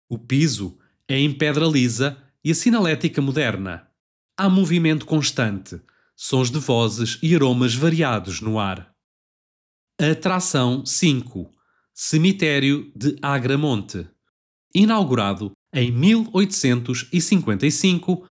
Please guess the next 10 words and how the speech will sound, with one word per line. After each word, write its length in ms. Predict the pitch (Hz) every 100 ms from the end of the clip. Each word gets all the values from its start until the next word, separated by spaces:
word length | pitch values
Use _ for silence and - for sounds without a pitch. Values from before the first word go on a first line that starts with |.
| _
o 80 | 202
cemitério 580 | 196 233 233 190 170 165
de 180 | 151 156
Agramonte 800 | 147 131 147 156 123 113 131 123 - _
é 100 | 175
conhecido 520 | 175 220 202 214 185 196
pelas 280 | 175 156
suas 260 | - 139 127
esculturas 580 | - - 143 135 123 120
românticas, 800 | 131 160 139 - - 104 90